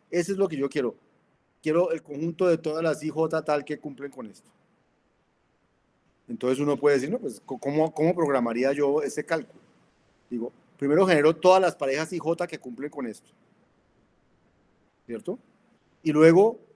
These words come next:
las filtro con los que sean primos, con que la suma sea prima. Ahora, ¿cómo genero todas las parejas que cumplen con eso?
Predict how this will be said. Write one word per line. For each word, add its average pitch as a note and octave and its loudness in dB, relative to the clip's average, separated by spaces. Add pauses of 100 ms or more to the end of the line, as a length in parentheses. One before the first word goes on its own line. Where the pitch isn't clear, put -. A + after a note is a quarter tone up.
(580)
las D3 -6
filtro D3+ -8
con E3 -6
los C3+ -6
que C3 -12
sean B2 -10
primos, - -14 (680)
con A#2 -18
que - -18
la A#2+ -8
suma B2 -8
sea C3 -4
prima. G#2+ -12 (720)
Ahora, B2+ -6
¿cómo F3+ 2
genero E3 6
todas F3 0
las D#3+ -2
parejas D3 -2
que D3+ -14
cumplen C3 -6
con D#3+ -6
eso? C3 -6